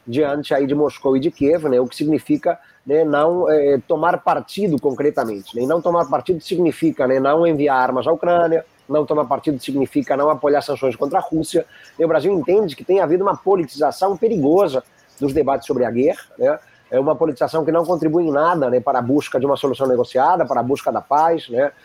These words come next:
é mesmo que seja apenas um acordo de cessar-fogo, um acordo de suspensão de hostilidades, né? É o modo como o Ocidente vem conduzindo o conflito, né? O modo como a otan, né, e os membros da otan têm se posicionado acerca da guerra, né, na visão brasileira,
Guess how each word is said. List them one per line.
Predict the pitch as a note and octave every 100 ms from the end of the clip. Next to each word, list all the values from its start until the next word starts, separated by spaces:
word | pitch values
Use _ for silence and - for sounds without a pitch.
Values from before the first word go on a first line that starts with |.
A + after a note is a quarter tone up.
| -
é | C3
mesmo | C3+ E3 D#3+
que | C3+
seja | D#3 C#3+
apenas | - C#3+ C#3+ B2+
um | C#3
acordo | B2 - C3+ C#3+
de | B2+
cessar-fogo, | - - B2 - C#3+ E3+ F3+ B2
um | A#2+
acordo | - C3+ C#3 C#3 - _ _
de | C3
suspensão | A#2+ D3+ C3+ D3
de |
hostilidades, | D3 - E3 C3 D3 C3+ G2+
né? | B2 C3 - -
É | - C3+
o | C#3+
modo | D3+ F#3+ A#3+ D#3+
como | - C#3+
o |
Ocidente | C#3+ - B2+ D3+ G#3 -
vem | C3 C3
conduzindo | C#3+ C3 A2 C3
o | A#2+
conflito, | A2+ - B2 F#3 F#3 B2
né? | A#2 C#3 - - -
O |
modo | B2 D3 F3+ F#3
como | F3+
a | F3
otan, | C3 - E3 A3 F3+
né, | B2+
e |
os | B2
membros | C3 D#3 G3 C#3
da | C3+
otan | A#2+ C#3+ B2+
têm | C#3+
se | B2
posicionado | D3+ C3+ D3 B2+ C#3+ C3
acerca | A#2+ C3 C3+
da | A#2+
guerra, | G#2+ D#3 F#3+ B2
né, | A#2+
na | C#3+
visão | F#3+ D#3+ C#3+
brasileira, | B2+ A2+ B2+ F3+